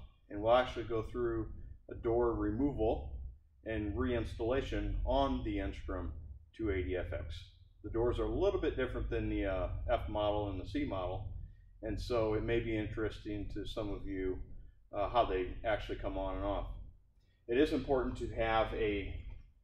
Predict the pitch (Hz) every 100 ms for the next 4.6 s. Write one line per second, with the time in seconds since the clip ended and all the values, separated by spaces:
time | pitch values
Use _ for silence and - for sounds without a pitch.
0 | - - - - - 233 - 196 160 117
1 | 107 113 127 - 107 101 107 - - 107
2 | 104 - - 123 - 107 104 - - 120
3 | 113 107 - 123 110 110 98 104 92 107
4 | - - 101 101 98